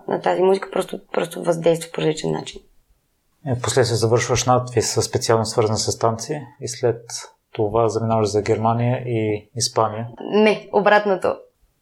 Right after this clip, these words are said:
Speaker 1: Като завърших училище, много време се чудех да кандидатствам ли, да не кандидатствам ли в хореографското. Накрая се отказах, а, и си учих в езикова гимназия.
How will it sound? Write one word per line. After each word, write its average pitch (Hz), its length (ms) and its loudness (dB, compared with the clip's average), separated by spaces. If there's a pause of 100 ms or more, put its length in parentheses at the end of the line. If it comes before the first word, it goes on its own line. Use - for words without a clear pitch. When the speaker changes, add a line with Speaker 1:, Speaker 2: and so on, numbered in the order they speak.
(300)
Speaker 1:
Като - 180 -8
завърших 208 360 0
училище, 214 840 2 (840)
много 269 200 8
време 254 200 6
се - 120 -8
чудех 247 260 4
да 214 100 0
кандидатствам 220 480 2
ли, 226 60 4
да 208 140 4
не 190 220 4
кандидатствам 190 540 2
ли 185 60 4
в 170 180 2
хореографското. 170 880 4
Накрая 202 360 4
се 196 100 -2
отказах, 170 540 0 (960)
а, 214 540 6
и 233 260 6
си 220 180 4
учих 202 240 4
в 190 220 4 (140)
езикова 170 380 2
гимназия. - 440 0